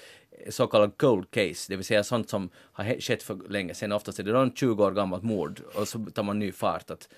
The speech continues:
att nu med nya metoder kan vi utreda vad, vad har egentligen hänt och vem är, vem, hänt och vem är den skyldige. Så han fick det här samtalet, han sa att, ja, att, att han är ganska bra på det, att nu kan han tänka sig. Så han,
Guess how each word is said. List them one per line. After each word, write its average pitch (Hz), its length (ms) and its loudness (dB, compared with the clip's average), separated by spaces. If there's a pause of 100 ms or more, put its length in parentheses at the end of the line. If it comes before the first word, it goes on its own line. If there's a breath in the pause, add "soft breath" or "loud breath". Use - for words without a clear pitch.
(420 soft breath)
att - 60 -8
nu 107 200 4
med 101 140 2
nya 110 180 4
metoder 101 440 2
kan 98 140 -6
vi 98 80 -2
utreda 95 260 -4
vad, 104 220 0
vad 101 120 0
har 98 100 0
egentligen 90 300 -6
hänt 98 140 -6
och 98 60 -6
vem 87 120 -4
är, 85 100 -10
vem, 87 400 -8
hänt 101 320 -4
och 82 60 -8
vem 92 140 -6
är 80 40 -8
den 87 100 -12
skyldige. 82 380 -8 (400 soft breath)
Så - 120 4
han 170 180 6
fick 175 160 0
det 131 80 8
här 120 80 6
samtalet, 185 440 6
han 131 80 2
sa 151 60 -2
att, 143 80 -6
ja, 262 240 2
att, - 180 -8
att - 80 -10
han 180 100 -2
är 180 40 -2
ganska 190 220 -2
bra 170 260 2
på 117 80 -2
det, - 80 0
att 113 60 -4
nu 127 60 -2
kan 147 160 0
han 143 100 -2
tänka 139 320 0
sig. 90 140 -10
Så 131 120 -2
han, 120 240 0